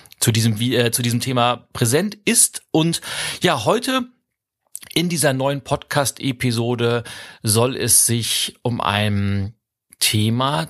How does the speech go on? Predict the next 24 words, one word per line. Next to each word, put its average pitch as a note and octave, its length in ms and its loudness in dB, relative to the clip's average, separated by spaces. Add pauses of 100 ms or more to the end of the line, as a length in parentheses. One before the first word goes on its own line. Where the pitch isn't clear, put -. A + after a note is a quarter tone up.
drehen, A2 460 0
das A2+ 180 0
auch - 260 -2
wieder A2 160 2
mit G#2 340 -4 (120)
Technik - 680 -2 (100)
zu - 280 2 (160)
tun F#2+ 360 -2
hat. E2+ 260 -2 (360)
Apropos A#2 500 -4
Technik, C#3+ 440 0
dieser A#2+ 220 2
Podcast - 520 0
wird A#2 140 -2
ja A2 100 0
auf - 240 -6
iTunes B2 680 0
gehostet, B2 500 0
da G#2 60 0
komme A2+ 240 0
ich A#2 60 -2
gleich B2 140 0
nochmal C3+ 240 -2
zu. D#3 240 0